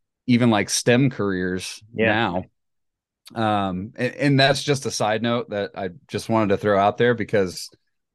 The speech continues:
Speaker 1: it, it's even, <laughs> it's even deeper than you were describing.
Speaker 2: That's exactly
Speaker 1: Um,
Speaker 2: right.
Speaker 1: but back to the question of, like, what can we do? How can you use Chat G P T to enhance learning?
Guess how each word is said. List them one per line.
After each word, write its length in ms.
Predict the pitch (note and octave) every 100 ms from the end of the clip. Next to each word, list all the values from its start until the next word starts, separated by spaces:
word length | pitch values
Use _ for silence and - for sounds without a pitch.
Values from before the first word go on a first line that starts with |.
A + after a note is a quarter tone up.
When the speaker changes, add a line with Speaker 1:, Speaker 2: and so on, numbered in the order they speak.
| _ _ _ _ -
Speaker 1:
it, 160 | G2 -
it's 200 | A2 A#2+
even, 460 | A#2+ G#2+ G2 F2+ _
<laughs> 100 | _
it's 560 | E2 - D3 C#3 - -
even 300 | G3 E3+ C3+
deeper 320 | C#3 C3+ B2+
than 180 | A#2 A#2
you 100 | A2+
were 200 | G2+ G2+
describing. 640 | G#2 - A2 G#2+ F#2 F#2 _ _
Speaker 2:
That's 180 | A2 -
exactly 380 | - F3 A#3 -
Speaker 1:
Um, 60 | G3+
Speaker 2:
right. 80 | - - _ _ _ _ _ _ _ -
Speaker 1:
but 380 | B2+ D3+ B2+ - _ _ _ _ -
back 320 | A#2 C#3+ C#3
to 80 | C#3+
the 100 | B2
question 340 | C3+ A#2+ B2
of, 60 | A2
like, 220 | G#2+ -
what 340 | - G#2 C3 -
can 160 | C3
we 140 | A2+ A2
do? 540 | F#2+ A2 G2 F#2+ F#2 _ _ _
How 180 | - C#3
can 180 | C#3 C#3
you 80 | A#2+
use 260 | A2+ A#2
Chat 260 | - G#2+ G2
G 100 | G#2
P 140 | G2
T 220 | F#2 G2+ G2
to 120 | G2+
enhance 380 | F#2 G2+ F#2 -
learning? 380 | D3 C#3+ C3+